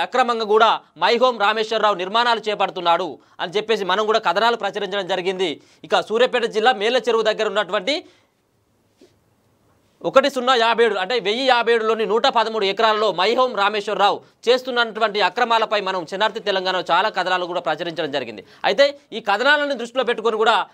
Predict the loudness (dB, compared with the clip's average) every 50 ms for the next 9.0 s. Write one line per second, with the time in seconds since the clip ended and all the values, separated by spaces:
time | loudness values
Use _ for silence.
0 | _ _ -8 -4 -2 0 2 0 0 0 -2 0 0 2 2 2 2 2 0 0
1 | 2 2 2 2 0 -4 _ _ _ _ _ -12 -6 -2 0 0 2 4 4 4
2 | 4 4 2 2 0 0 -2 -2 -6 -14 _ _ _ -2 0 2 2 2 2 0
3 | -2 -2 -4 -4 -4 -4 -2 0 0 -2 0 -2 -2 0 -2 -2 0 0 0 0
4 | 0 0 -4 -2 -2 -4 -2 -2 -2 -2 -2 0 -2 -2 -2 -2 -4 -4 -4 -4
5 | -4 -2 0 0 2 2 0 0 -2 -6 -10 -14 _ _ -6 -4 -4 -4 -4 0
6 | 0 0 2 2 2 0 2 0 -2 -4 -4 -6 -6 -6 -8 -8 -8 -10 -12 -12
7 | -16 _ _ 0 2 2 4 4 4 4 2 0 0 0 -4 -4 0 0 0 0
8 | 0 -2 -4 -4 -4 -6 -6 -4 -4 -4 -4 -4 -4 -4 -6 -6 -6 -6 -6 -6